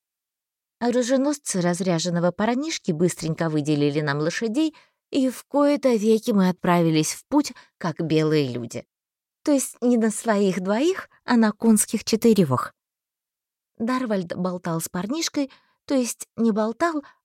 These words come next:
а вёл светскую беседу, добывая, как я поняла, информацию. Марстон хранил гробовое молчание, я на всякий случай тоже.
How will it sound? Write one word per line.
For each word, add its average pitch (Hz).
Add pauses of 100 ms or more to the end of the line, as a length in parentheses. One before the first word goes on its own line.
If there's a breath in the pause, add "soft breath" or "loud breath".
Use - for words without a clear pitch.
а 220
вёл 254
светскую 214
беседу, 196 (280 loud breath)
добывая, 208
как 185
я 180
поняла, 190
информацию. 175 (640)
Марстон 330
хранил 220
гробовое 175
молчание, 269 (440)
я 262
на 196
всякий 185
случай 190
тоже. 123